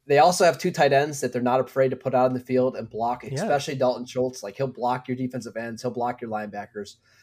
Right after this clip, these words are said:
Speaker 1: So that helps. They also have a pretty good offensive coordinator in Kellen Moore, who's gonna make you defend some weird things. Like, I saw
Speaker 2: Yeah.
Speaker 1: you tweet a, a picture the other day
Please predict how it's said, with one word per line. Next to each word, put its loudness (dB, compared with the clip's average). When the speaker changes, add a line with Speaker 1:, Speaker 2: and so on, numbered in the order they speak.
Speaker 1:
So 0
that 6
helps. -4
They 6
also 4
have 4
a -4
pretty 4
good 0
offensive -4
coordinator -4
in -8
Kellen 0
Moore, 0
who's -8
gonna -6
make 2
you -8
defend -4
some -12
weird -6
things. -12
Like, -8
I -6
saw 2
Speaker 2:
Yeah. 0
Speaker 1:
you -10
tweet -12
a, 0
a -4
picture -8
the -4
other -4
day -6